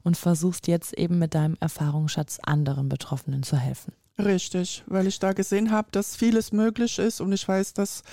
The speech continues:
Speaker 2: viele, äh, Leute, die sich jetzt erstmal neu mit der Diagnose auseinandersetzen, dass sie ganz viele Ängste bekommen. Und natürlich ist das noch immer als, äh,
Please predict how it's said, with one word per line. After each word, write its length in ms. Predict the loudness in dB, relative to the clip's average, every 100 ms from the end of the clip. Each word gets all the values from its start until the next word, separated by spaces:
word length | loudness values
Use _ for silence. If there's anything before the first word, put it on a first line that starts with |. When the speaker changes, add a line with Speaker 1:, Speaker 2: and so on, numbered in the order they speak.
| -18 -18 -18
Speaker 2:
viele, 600 | -14 0 2 4 4 2 2
äh, 240 | 2 2
Leute, 440 | 2 2 2 0 2
die 180 | 2
sich 380 | 2 0 -2 -2
jetzt 340 | 0 -2 -2 -2
erstmal 480 | -2 0 0 0 2
neu 520 | 2 4 4 4 2
mit 220 | 0 0
der 100 | -2
Diagnose 1040 | 2 2 0 -2 0 0 2 0 2 2
auseinandersetzen, 1040 | 0 0 0 2 2 2 2 0 0 -4 -4 -6 -14 -16 -4
dass 160 | -4 -2
sie 100 | -2
ganz 300 | 0 -2 -2
viele 520 | 2 4 4 2 2
Ängste 420 | 0 -2 -2 -4
bekommen. 500 | -4 -4 -2 0 0
Und 60 | -2
natürlich 440 | 0 0 0 0
ist 180 | -2 -2
das 120 | -2
noch 160 | -2 0
immer 360 | 0 2 0
als, 340 | 0 -2 -4 -2
äh, 240 | 0 0